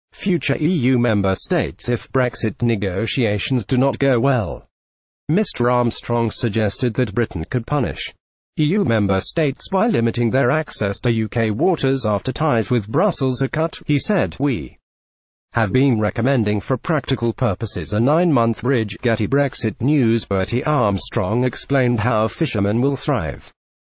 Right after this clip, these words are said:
after Brexit. "We deliberately called it something different from a traditional period, a nine-month bridge, because the catching opportunity for the year of twenty nineteen, the whole of twenty nineteen will be set this year while we are still in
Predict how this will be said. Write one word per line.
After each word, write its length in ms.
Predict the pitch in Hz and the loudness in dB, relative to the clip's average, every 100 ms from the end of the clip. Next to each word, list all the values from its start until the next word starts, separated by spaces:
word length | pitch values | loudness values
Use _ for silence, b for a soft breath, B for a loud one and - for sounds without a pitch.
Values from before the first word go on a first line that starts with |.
| _ _ _ - | _ _ _ -4
after 300 | 95 90 - | -2 0 -2
Brexit. 640 | 101 127 104 - 90 - | 0 0 0 -4 -6 -4
"We 180 | 131 131 | 0 0
deliberately 680 | 117 143 131 117 113 - - | 2 2 0 0 -4 -4 -6
called 280 | - 143 123 | 0 0 0
it 100 | 120 | -2
something 460 | - 120 104 113 104 | -2 0 0 0 0
different 380 | 170 - 135 117 | -2 0 -2 0
from 180 | 113 | 0
a 80 | 98 | 0
traditional 560 | - 101 151 - 120 113 | -2 -2 -2 0 -2 0
period, 420 | 135 127 117 117 - | 0 0 0 -2 -2
a 80 | |
nine-month 540 | 113 107 135 123 117 - | 2 2 2 0 -2 -2
bridge, 340 | 131 113 104 - | 0 0 -4 -4
because 260 | 127 120 | -2 -2
the 100 | - | -2
catching 460 | 131 175 151 135 113 | -2 -2 0 0 0
opportunity 640 | 95 110 - 139 107 - 120 | 0 -2 0 2 2 0 -2
for 520 | - 120 64 - - _ _ _ _ _ _ - | 2 0 0 -6 -14 _ _ _ _ _ _ -2
the 100 | 120 | 2
year 380 | 123 110 110 120 | 2 2 2 0
of 140 | 123 | -2
twenty 320 | - 190 202 143 | 0 0 2 2
nineteen, 680 | 120 123 117 117 82 85 - | 2 2 0 0 0 -2 -4
the 80 | 135 | -2
whole 420 | 185 127 78 95 | 0 0 0 -2
of 120 | 104 | -4
twenty 320 | - 196 190 | -2 0 2
nineteen 520 | 165 147 127 123 123 113 | 2 2 0 0 0 2
will 160 | 120 | 2
be 120 | 127 | 0
set 320 | 131 - 139 131 | 0 0 -2 0
this 240 | 196 - | -2 0
year 220 | 135 117 117 | 0 0 0
while 220 | 104 104 | 0 2
we 120 | 123 | 0
are 60 | 117 | 0
still 260 | - 127 | 0 0
in 300 | 107 71 - | 0 -4 -10